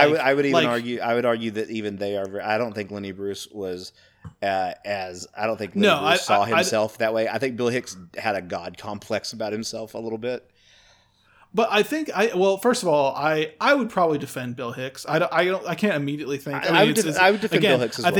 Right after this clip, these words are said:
Speaker 2: well.
Speaker 1: he died in the nineties, so he probably
Speaker 2: Yeah.
Speaker 1: did have views I disagreed with, and I haven't listened to his work in a long time.
Speaker 2: No,
Speaker 1: But I
Speaker 2: all,
Speaker 1: know
Speaker 2: all I know, all I know
Speaker 1: specifically
Speaker 2: is Mark, Mark Maron told this story where he had to follow Bill Hicks after Bill Hicks was yelling in a woman's face in the front row,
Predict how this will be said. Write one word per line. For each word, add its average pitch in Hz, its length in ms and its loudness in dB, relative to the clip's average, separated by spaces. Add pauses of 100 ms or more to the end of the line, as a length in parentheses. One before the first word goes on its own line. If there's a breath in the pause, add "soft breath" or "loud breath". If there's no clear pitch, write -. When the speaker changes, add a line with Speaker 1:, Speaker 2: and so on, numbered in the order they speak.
Speaker 2:
well. - 20 2
Speaker 1:
he 190 60 0
died 170 240 6
in 170 60 -2
the 151 60 0
nineties, 151 480 2
so 139 220 2
he 135 160 0
probably 147 440 2
Speaker 2:
Yeah. 131 40 0
Speaker 1:
did 143 200 -2
have 139 280 0
views 135 540 -6
I 135 40 -6
disagreed 151 440 0
with, 135 180 2
and 147 80 -4
I 131 60 -2
haven't 139 240 -4
listened 143 240 -4
to - 80 -6
his 139 200 0
work 147 220 -2
in 147 60 -4
a 135 80 -2
long 135 160 -4
time. 139 300 -6 (160 loud breath)
Speaker 2:
No, 160 200 0
Speaker 1:
But 170 60 6
I 165 100 6
Speaker 2:
all, 151 80 4 (140)
Speaker 1:
know - 40 4
Speaker 2:
all 165 200 8
I 175 60 8
know, 170 180 8
all 156 160 8
I 160 80 10
know 156 80 6
Speaker 1:
specifically 147 80 4
Speaker 2:
is 135 100 -2 (100)
Mark, 135 200 2
Mark 131 200 -2
Maron 123 240 -2
told 117 220 -6
this 110 140 -6
story 113 280 -4
where 110 180 -2
he 117 100 -4
had 110 100 -6
to 110 60 -8
follow 107 340 -4
Bill 101 200 -6
Hicks 101 300 -4
after 107 280 -8
Bill 104 220 -6
Hicks 104 220 -6
was 98 240 -10
yelling 98 340 -8
in 98 60 -10
a 95 60 -8
woman's 95 380 -10
face - 340 -10
in 104 60 -14
the 101 60 -12
front - 320 -14
row, 95 260 -6